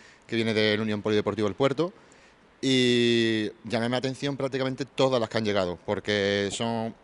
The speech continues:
a muchas las conocíamos, por lo cual, eh, sabíamos que podían dar, y otras que son nuevas, que no la conocíamos. Por ejemplo, a Elena la conocíamos poco, está, ha estado a prueba, y, por ejemplo,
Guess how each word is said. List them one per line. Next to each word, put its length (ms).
a 100
muchas 300
las 80
conocíamos, 560
por 120
lo 100
cual, 260
eh, 280
sabíamos 360
que 80
podían 260
dar, 220
y 360
otras 320
que 160
son 420
nuevas, 240
que 180
no 120
la 100
conocíamos. 520
Por 120
ejemplo, 300
a 100
Elena 300
la 120
conocíamos 380
poco, 240
está, 280
ha 40
estado 220
a 40
prueba, 300
y, 300
por 120
ejemplo, 300